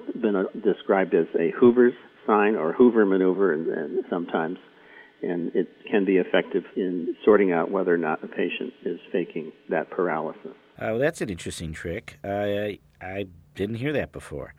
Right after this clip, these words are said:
Speaker 2: What if there is a bad outcome to a labor and delivery, uh, patient that you were involved with?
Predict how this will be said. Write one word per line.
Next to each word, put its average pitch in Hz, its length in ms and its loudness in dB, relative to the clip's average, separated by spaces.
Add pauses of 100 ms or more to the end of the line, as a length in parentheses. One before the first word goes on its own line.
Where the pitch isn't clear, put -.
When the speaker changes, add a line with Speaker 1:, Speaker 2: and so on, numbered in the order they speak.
(540)
Speaker 2:
What 147 220 2
if - 140 -4
there 175 160 4
is 139 120 2
a 123 60 2
bad 143 460 6
outcome 117 420 2
to - 180 -2
a 104 40 4
labor 123 320 2
and 107 120 -2
delivery, 101 600 0
uh, 87 260 -6 (320)
patient 92 480 -6 (320)
that 95 140 -4
you 120 160 2
were 117 120 6
involved 98 480 4
with? - 280 -12